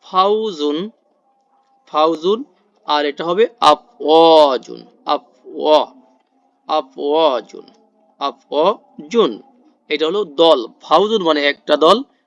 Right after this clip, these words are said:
আর আফওয়াজুন মানে বহুগুলো দল।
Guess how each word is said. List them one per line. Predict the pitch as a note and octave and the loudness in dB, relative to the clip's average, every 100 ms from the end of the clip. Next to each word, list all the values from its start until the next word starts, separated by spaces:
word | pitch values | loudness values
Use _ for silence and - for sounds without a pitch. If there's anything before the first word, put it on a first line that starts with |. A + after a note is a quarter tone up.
| _ _ | _ _
আর | D3 D#3+ G#3 _ - | -4 -4 -6 _ 0
আফওয়াজুন | D3+ D#3 _ _ - F3 E3+ B2 G#2+ G#2+ G#2 _ _ | 0 0 _ _ -4 0 2 0 -4 -20 -20 _ _
মানে | C#3 D3+ A#3+ _ _ _ _ _ _ - | -12 -8 -10 _ _ _ _ _ _ -8
বহুগুলো | E3+ G#3+ G#3 F3+ D3 | -4 -2 -2 0 -2
দল। | F2+ - | -4 -12